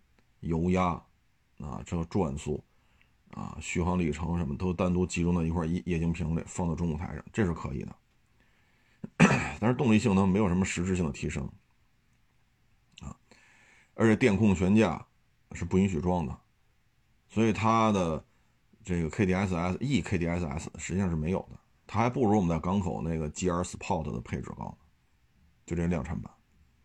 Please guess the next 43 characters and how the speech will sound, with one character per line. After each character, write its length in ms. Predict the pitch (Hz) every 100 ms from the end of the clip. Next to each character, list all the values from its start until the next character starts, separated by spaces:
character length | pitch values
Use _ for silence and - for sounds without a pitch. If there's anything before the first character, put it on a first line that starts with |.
| _ _ _ _ _ _ _ _ _ _ _ _ _ -
啊， 160 | - - _ _ -
你 220 | 87 90
必 100 | 104
须 80 | 110
是 80 | 104
手 260 | - 71
动 160 | 92 87
调 200 | 76 65
节 140 | 53 50 -
，E 420 | - 113 92 82 -
K 140 | - 82
D 80 |
S 180 | 76 80
S 180 | 65 82
不 120 | 85
允 120 | 85 87
许 80 |
装 260 | 76 71 62
的， 80 | - _ _ _ _ _ _ - - _ _
拆 240 | - 110 104
了 140 | 76
的， 100 | - _ _ _ _ _ _ _ _
所 120 | 131
以 40 | 135
它 40 |
配 200 | - 147
置 100 | 117
并 200 | 117 117
不 200 | 185 69
高。 240 | - - - - - - - _ _ _ _ -
啊， 120 | 73
当 140 | 92
然 80 | 101
了， 60 | 101
你 40 |
说 160 | 104 147
有 120 | 117
没 100 | 139
有 100 | 143
天 220 | 135 151
窗 160 | 151 143
啊？ 140 | 131
这， 180 | 110